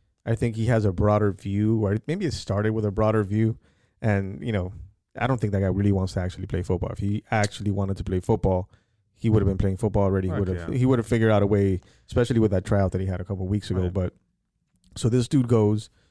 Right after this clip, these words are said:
Speaker 1: to a sun. I mean, <laughs> shit, I would have gone to that on Thanksgiving <laughs> ceremony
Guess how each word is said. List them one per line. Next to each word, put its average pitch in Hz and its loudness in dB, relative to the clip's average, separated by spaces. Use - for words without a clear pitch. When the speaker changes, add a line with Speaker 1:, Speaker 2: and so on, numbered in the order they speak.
Speaker 1:
to 117 -2
a 104 2
sun. 123 -2
I 120 -2
mean, 120 0
<laughs> - -20
shit, - -2
I 147 2
would 190 2
have 139 0
gone 139 2
to 123 0
that 113 0
on 120 -2
Thanksgiving 131 -2
<laughs> - -10
ceremony 160 0